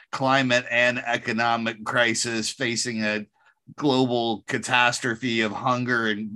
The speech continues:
violence fueled by our old nemesis, the, the Russians and the Chinese. And you're worried about a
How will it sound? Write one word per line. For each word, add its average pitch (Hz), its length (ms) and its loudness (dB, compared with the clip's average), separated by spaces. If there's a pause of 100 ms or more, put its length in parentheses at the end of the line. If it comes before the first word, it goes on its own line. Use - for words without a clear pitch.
violence 113 920 0 (600)
fueled 139 500 4
by 120 240 4
our 117 220 0 (240)
old 127 240 0
nemesis, 123 920 -2
the, 120 200 -8 (160)
the 131 80 0
Russians 120 680 0
and 117 100 -2
the 113 80 -4
Chinese. 123 680 2
And 120 260 -8
you're 131 300 0
worried 160 340 4
about 131 380 4
a 113 100 -8